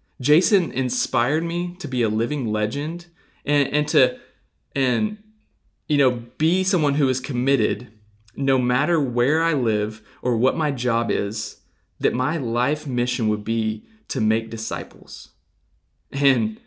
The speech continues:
by God's grace, for the past twelve years of doing this, it really has been amazing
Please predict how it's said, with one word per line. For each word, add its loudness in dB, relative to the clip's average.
by 2
God's 2
grace, -2
for -2
the 0
past -2
twelve 0
years 0
of -6
doing -2
this, -8
it 2
really 2
has 0
been 2
amazing 0